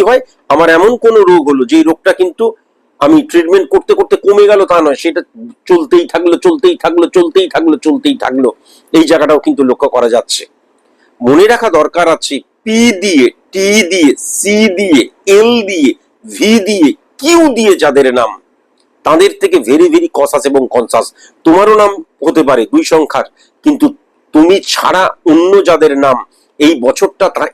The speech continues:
এখান থেকে কিন্তু এবং উত্তর দিক থেকে কিন্তু গুপ্ত শত্রুতার জায়গা মারাত্মক লক্ষ্য করা যাচ্ছে। এবং বিশেষ করে আমি ছেলেদেরকে বলবো সেম সেক্স থেকে ভীষণ সাবধান,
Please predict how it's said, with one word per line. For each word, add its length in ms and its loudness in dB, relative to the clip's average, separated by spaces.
এখান 200 -2
থেকে 140 0
কিন্তু 200 2
এবং 100 4
উত্তর 260 0
দিক 200 -2
থেকে 240 -2
কিন্তু 220 -2
গুপ্ত 320 -2
শত্রুতার 520 -2
জায়গা 240 2
মারাত্মক 440 -4
লক্ষ্য 280 -4
করা 220 0
যাচ্ছে। 320 -4
এবং 200 4
বিশেষ 280 -2
করে 160 4
আমি 120 2
ছেলেদেরকে 480 2
বলবো 220 0
সেম 160 0
সেক্স 200 -2
থেকে 220 -2
ভীষণ 220 -2
সাবধান, 400 -4